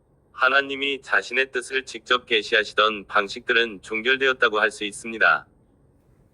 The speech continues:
이러한 변화는 하나님의 구원 역사와 계시의 점진적 완성을 보여주는 중요한 신학적 사실입니다.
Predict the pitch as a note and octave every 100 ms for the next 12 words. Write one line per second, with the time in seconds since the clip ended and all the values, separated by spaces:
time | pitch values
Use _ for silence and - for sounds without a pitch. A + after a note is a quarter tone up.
0 | - A2+ B2 C#3+ C3+ A#2 A2 A#2 C3 A#2
1 | F2+ - C3+ C#3 C#3+ C3+ C#3 C#3 - A2+
2 | B2+ A#2+ G#2+ - A2 A2+ G#2+ F#2+ G#2+ G#2+
3 | G#2 F#2+ G2 F#2+ G#2+ G2 F#2 G2+ G2+ A2
4 | - G#2 G2+ G#2 G#2+ A2 - G#2+ G#2 A2
5 | A2 - A2+ A2 - G#2 - A2 B2 B2
6 | A#2 F#2 D#2+ D2